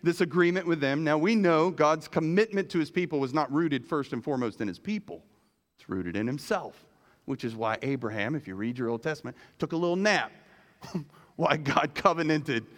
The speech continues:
for his people. "Take a nap, Abe. You're gonna lay over there,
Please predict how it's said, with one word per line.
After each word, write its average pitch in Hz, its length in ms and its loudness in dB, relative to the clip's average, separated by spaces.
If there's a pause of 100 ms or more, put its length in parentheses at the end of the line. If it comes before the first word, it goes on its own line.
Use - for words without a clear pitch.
(200)
for 139 200 2
his 131 160 -2
people. 120 280 0
"Take 190 220 2
a 247 40 4
nap, 214 360 6
Abe. 165 340 2 (380)
You're 147 120 0
gonna 175 180 4
lay 180 160 4
over 175 160 0
there, 147 360 2